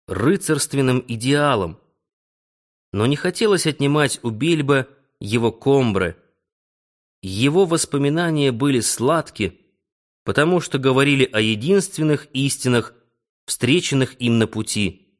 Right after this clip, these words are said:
Все сомнительное начиналось после.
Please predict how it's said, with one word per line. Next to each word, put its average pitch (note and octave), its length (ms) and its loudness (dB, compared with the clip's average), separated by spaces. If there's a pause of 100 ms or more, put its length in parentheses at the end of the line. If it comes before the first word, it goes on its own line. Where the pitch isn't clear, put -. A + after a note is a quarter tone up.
(760)
Все - 260 0
сомнительное A#2 840 0
начиналось A2 640 0
после. A2+ 600 -2